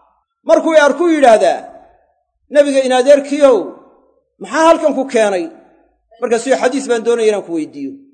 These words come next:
Markaasuu, 'Anaa ku iman lahaa, imaad ii sheegtay.' Markaasuu, 'Maya, anaa u xaq leh inaan imaaddo.'" Waxay ku qadarinayeen saxaabada nebigu sallallahu alayhi wasallam nasabkiisay ku qadarinayeen.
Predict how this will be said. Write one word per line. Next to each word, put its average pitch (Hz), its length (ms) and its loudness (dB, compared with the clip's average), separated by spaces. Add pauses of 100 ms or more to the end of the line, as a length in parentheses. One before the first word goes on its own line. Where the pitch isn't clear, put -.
(340)
Markaasuu, 226 320 -2
'Anaa 254 200 2
ku 254 140 -6
iman 233 220 -4
lahaa, 208 180 2
imaad 202 200 -4
ii 208 60 -12
sheegtay.' - 400 -14 (500)
Markaasuu, 208 360 -4
'Maya, 240 220 2
anaa 247 200 0
u 247 60 2
xaq 226 280 -6
leh 208 180 -4
inaan 180 180 -6
imaaddo.'" 147 320 -8 (920)
Waxay 254 160 0
ku 370 120 -2
qadarinayeen 277 800 2 (720)
saxaabada 269 440 2
nebigu 285 300 0
sallallahu 254 460 0
alayhi 262 200 0
wasallam 247 480 0
nasabkiisay 262 600 -2
ku 240 60 -8
qadarinayeen. 185 520 -6